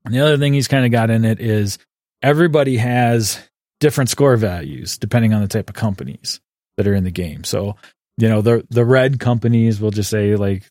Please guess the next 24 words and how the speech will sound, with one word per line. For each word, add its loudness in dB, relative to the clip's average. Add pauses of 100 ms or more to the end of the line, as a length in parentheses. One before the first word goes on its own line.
they 2
might 2
be 4
three 2
points 2
for -2
me, 4
but 0
they're 2
only, 2
like, -2
a 0
point 0
for -2
you, 2
two -2
points -4
for -10
Ashley, -6
whatever. -4 (280)
And 2
so 2 (440)
that's 0
hidden. 0